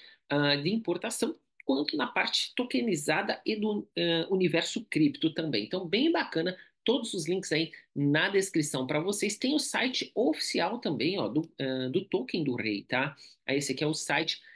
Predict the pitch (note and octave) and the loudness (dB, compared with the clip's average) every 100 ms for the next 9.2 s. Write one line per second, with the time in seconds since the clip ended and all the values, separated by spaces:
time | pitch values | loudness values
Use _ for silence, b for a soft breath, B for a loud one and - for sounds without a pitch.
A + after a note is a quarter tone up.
0 | B - A3 D#3+ G3 A3+ C#3+ C#3+ C#3 C#3 | B -2 2 4 4 4 4 2 2 0
1 | C#3+ - D#3 - C3 C3 C#3+ C#3 - C#3+ | -2 -2 -6 -4 -6 -4 -2 -2 2 0
2 | C3 A#2 A#2+ B2+ C3+ - C3 C3 B2 A2+ | 0 -4 -4 -6 -6 -2 -2 -2 0 2
3 | C3 C3 B B D3+ F#3 D#3+ - G#3+ - | 0 -2 B B -2 0 -2 -2 0 0
4 | - G#3 E3 F#2+ - D#3+ D3 C#3 A#3+ D4 | -2 0 0 0 -2 0 0 2 2 4
5 | D4 D#3 D3 - A#3 A#3+ B B G#3 A3 | 4 2 0 0 0 -2 B B -2 0
6 | A3 G#3+ - G#3+ - - B3 B3+ B3+ - | 0 -2 -2 -4 -6 0 0 0 -2 0
7 | B3+ D4+ E4 B3+ - - G#3 C3+ A3+ B3 | 6 6 6 2 2 2 2 2 2 0
8 | F3+ G#3+ A3 - G#3+ G#3+ G#3 A3+ C#4 G#3 | 2 2 2 0 -2 -2 -2 0 0 2
9 | B3 C4 | 0 -2